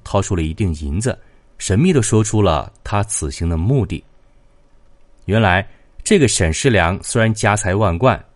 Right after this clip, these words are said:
却没有一儿半女可以继承家业，只得将家产赠与两个侄子，以此要求侄子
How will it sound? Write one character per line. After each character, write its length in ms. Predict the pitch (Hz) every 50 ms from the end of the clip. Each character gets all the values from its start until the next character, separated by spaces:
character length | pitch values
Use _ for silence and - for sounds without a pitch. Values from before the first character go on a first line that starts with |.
| _ _
却 160 | - - 120
没 140 | 95 107 143
有 120 | 143 104 90
一 240 | 82 127 143 135
儿 160 | 104 90 92 92
半 240 | - 156 135 104 92
女 200 | 85 76 69 - -
可 160 | - - 117
以 100 | 95 73
继 220 | - - - 117 101
承 200 | - 80 76 80
家 240 | - - 98 107
业， 180 | 120 123 113 - - - _ _ _ _ _ _ - -
只 140 | - 107
得 100 | 95 135 156
将 200 | - 160 151 151
家 260 | - - 156 143 160
产 320 | - - 101 76 71 - - -
赠 200 | - - 139 104
与 100 | 98 113
两 220 | 123 107 87 69 76
个 100 | 78 73
侄 300 | - - - 78 76 90 117
子， 160 | 143 131 - - - _ _ _ _ _ _ _ _
以 120 | - 113 180
此 200 | - - 117 110
要 140 | 110 113
求 200 | 117 - 98 98
侄 200 | 98 - - 92
子 280 | 104 117 135 110 87 -